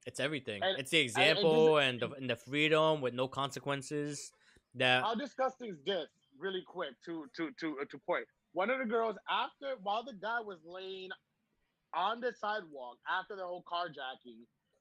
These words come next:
Speaker 2: one of the girls asked where her cell phone was while the victim was laying on the sidewalk. Gross. I personally think these girls should be charged. He, um, his GoFundMe has raised over one million, um, dollars, which is amazing. I know, I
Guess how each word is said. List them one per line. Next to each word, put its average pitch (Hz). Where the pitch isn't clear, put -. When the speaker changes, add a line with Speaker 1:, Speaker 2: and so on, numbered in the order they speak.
Speaker 2:
one 190
of 240
the 240
girls 214
asked 196
where 180
her 175
cell 175
phone 143
was 123
while 151
the 147
victim 147
was 135
laying 135
on 120
the 113
sidewalk. 101
Gross. 123
I 202
personally 220
think 196
these 160
girls 165
should 170
be 160
charged. 160
He, 214
um, 180
his 185
GoFundMe 214
has 180
raised 175
over 170
one 165
million, 175
um, 151
dollars, 143
which 131
is 127
amazing. 143
I 147
know, 170
I 165